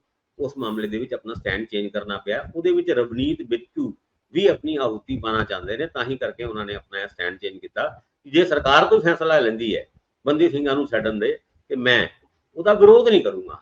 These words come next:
ਹਜੇ ਉਹਨਾਂ ਨੇ, ਸ਼ੁਕਰ ਹੈ, ਇਹ ਨਹੀਂ ਗੱਲ ਕੀਤੀ ਕਿ ਮੈਂ ਮੰਗ ਕਰੂੰਗਾ ਕਿ ਬੰਦੀ ਸਿੰਘਾਂ ਨੂੰ ਛੱਡ ਦਿੱਤਾ ਜਾਏ, ਕਿਉਂਕਿ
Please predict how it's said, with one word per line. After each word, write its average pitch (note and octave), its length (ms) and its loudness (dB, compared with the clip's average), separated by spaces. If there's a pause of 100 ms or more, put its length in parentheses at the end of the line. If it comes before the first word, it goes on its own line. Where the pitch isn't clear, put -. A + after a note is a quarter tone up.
ਹਜੇ E3 160 4
ਉਹਨਾਂ F#3 180 2
ਨੇ, G3+ 120 2
ਸ਼ੁਕਰ F#3+ 260 -2
ਹੈ, G3+ 140 6
ਇਹ F#3+ 60 2
ਨਹੀਂ G#3+ 140 4
ਗੱਲ G#3 160 8
ਕੀਤੀ E3+ 280 -2
ਕਿ - 260 -18
ਮੈਂ E3+ 180 -4
ਮੰਗ E3 260 2
ਕਰੂੰਗਾ G#3 380 4
ਕਿ G#3 100 -2
ਬੰਦੀ F3 260 0
ਸਿੰਘਾਂ E3+ 260 -4
ਨੂੰ F#3+ 100 -6
ਛੱਡ D3+ 180 -2
ਦਿੱਤਾ C#3+ 280 -4
ਜਾਏ, F#2+ 160 -6 (440)
ਕਿਉਂਕਿ F#3 420 -4